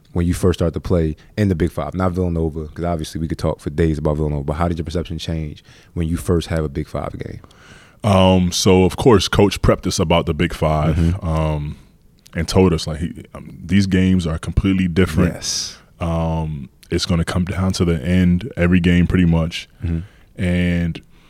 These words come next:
Speaker 2: <clears throat> um, every team wants to not only beat Villanova, but
Speaker 1: Yeah.
Speaker 2: beat every other team in Philly. It's kinda like bragging rights.
Speaker 1: Yeah, yeah.
Speaker 2: Um, so, but nothing really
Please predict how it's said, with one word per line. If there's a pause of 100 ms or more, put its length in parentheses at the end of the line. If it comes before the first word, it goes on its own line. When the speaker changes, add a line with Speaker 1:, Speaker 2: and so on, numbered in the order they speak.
(180)
Speaker 2:
<clears throat>
um, (160)
every
team (340)
wants
to
not
only
beat
Villanova,
but
Speaker 1:
Yeah.
Speaker 2:
beat (540)
every
other
team
in
Philly.
It's
kinda
like
bragging
rights.
Speaker 1:
Yeah,
yeah. (280)
Speaker 2:
Um, (760)
so, (420)
but
nothing
really